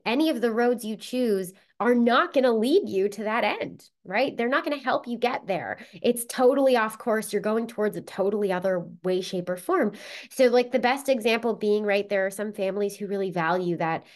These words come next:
you know, their, their child become a lawyer or a doctor, right? And, you know, the parents put so much pressure on them to be this lawyer, to be this doctor. And really,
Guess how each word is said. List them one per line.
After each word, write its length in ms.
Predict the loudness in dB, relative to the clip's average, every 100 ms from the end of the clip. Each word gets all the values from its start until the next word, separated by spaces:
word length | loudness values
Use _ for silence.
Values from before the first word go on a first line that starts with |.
| -20 _
you 140 | -2 2
know, 420 | 4 2 0 -4 _ _ _
their, 600 | -6 0 2 2 2 -2 -8 -20 _
their 140 | 0 0
child 340 | 0 -2 -2
become 240 | -4 -2
a 60 | 0
lawyer 440 | 2 2 2 -2 -4
or 140 | -4
a 60 | -2
doctor, 580 | 0 -2 -6 -12 -12 -4
right? 280 | 0 0 -4 -2
And, 260 | 0 -2
you 180 | -4 -4
know, 160 | -2 -2
the 120 | -4
parents 280 | -4 -4 -4
put 160 | -6
so 140 | -4 -2
much 180 | -2 -4
pressure 280 | -8 -6
on 100 | -4
them 180 | -2 -4
to 100 | -4
be 100 | -2
this 220 | -2 -2 -2
lawyer, 160 | -2
to 100 | -2
be 140 | -2 -2
this 160 | -2
doctor. 420 | -2 -2 -2 -4 -4 -14 -20 -20 -20 _
And 280 | 2 2 2
really, 580 | 4 4 4 2 0 -4